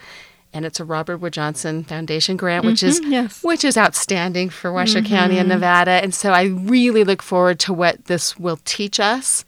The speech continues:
Speaker 1: not only as a community, but as the Office of Suicide Prevention. Um,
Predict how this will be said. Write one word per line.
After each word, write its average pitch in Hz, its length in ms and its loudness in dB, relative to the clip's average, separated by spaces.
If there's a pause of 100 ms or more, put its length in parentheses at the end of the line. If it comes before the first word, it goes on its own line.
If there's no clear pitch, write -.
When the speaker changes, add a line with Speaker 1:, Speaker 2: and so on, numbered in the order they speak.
(420)
Speaker 1:
not 185 160 0
only 175 180 0
as 165 100 -4
a 160 60 -10
community, 165 400 -4
but 156 200 -2 (220)
as 233 200 -2
the 196 100 2
Office 175 240 2
of 170 60 -4
Suicide 165 360 -6
Prevention. 156 720 -8
Um, 151 320 -8